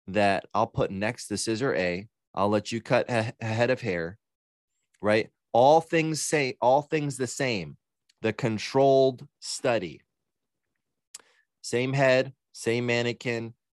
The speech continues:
same saturation, same comb, same product in the hair, same person. The only thing that changes, the variable, is the two thousand dollar pair of scissors. This is what you say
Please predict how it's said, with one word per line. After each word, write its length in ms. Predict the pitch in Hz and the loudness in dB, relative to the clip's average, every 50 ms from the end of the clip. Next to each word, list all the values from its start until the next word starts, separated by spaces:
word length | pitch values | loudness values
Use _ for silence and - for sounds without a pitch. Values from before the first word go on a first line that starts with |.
| _ _ _ _ _ | _ _ _ _ _
same 340 | - - - 120 120 120 117 | -8 -2 0 0 0 0 0
saturation, 1000 | 110 - 123 113 113 113 - 120 110 110 107 107 107 - - 110 107 104 104 - | 0 2 2 2 2 0 -2 -2 0 0 -2 -2 -4 -6 -6 -8 -8 -8 -10 -12
same 400 | - - - 113 117 117 117 113 | -10 -6 -4 -2 -2 -2 -4 -6
comb, 580 | - - 131 117 113 110 110 107 107 107 107 - | -4 0 2 2 2 2 2 0 0 -2 -4 -6
same 320 | - - - 117 117 113 | -6 -2 -2 -2 -2 -2
product 460 | 107 - - 113 110 110 107 107 - | -2 0 2 2 4 2 0 -2 -4
in 120 | 117 113 110 | -6 -6 -4
the 100 | 104 104 | -4 -4
hair, 400 | 107 107 101 98 98 98 98 - _ _ _ _ _ _ _ | -2 -2 -2 -2 -2 -4 -4 -8 _ _ _ _ _ _ _
same 380 | _ - - - 120 120 123 120 | _ -8 -2 0 2 2 2 0
person. 760 | 117 - - 135 131 127 123 - - 110 98 98 98 98 101 - | -2 -2 0 0 0 0 0 -4 -4 -4 -4 -4 -6 -8 -12 -8
The 140 | - 107 101 - | -6 -6 -4 0
only 320 | - 113 120 123 127 139 139 | 2 2 4 4 2 0 0
thing 280 | 139 - 139 131 131 | 0 0 -2 0 0
that 140 | 135 131 120 | -2 -2 -2
changes, 580 | - - 165 160 165 160 151 139 143 135 123 110 | -2 0 2 2 2 2 2 2 2 2 2 0
the 120 | 113 110 | -2 -4
variable, 760 | 95 120 123 131 135 131 127 123 117 104 87 104 104 104 - | -2 0 0 0 0 0 0 -2 -4 -4 -4 -4 -4 -4 -4
is 200 | - 104 101 - | -6 -8 -8 -8
the 100 | - 98 | -8 -10
two 240 | - - - 123 120 | -8 -8 -8 -8 -4
thousand 460 | - 135 123 123 120 113 120 120 117 | 0 2 2 2 2 0 -2 -4 -2
dollar 340 | 117 117 113 117 113 107 101 | -2 0 0 0 0 -2 -4
pair 220 | - - 110 95 | -4 -6 -4 -4
of 80 | 95 101 | -4 -6
scissors. 420 | - - 98 90 87 98 95 87 | -6 -8 -8 -6 -6 -8 -8 -8
This 160 | 92 90 - | -10 -10 -12
is 100 | - 90 80 | -12 -10 -8
what 180 | 92 92 - | -6 -6 -6
you 120 | 87 101 107 | -6 -10 -10
say 480 | 104 - - 87 78 76 78 92 123 | -10 -8 -8 -8 -6 -8 -10 -12 -14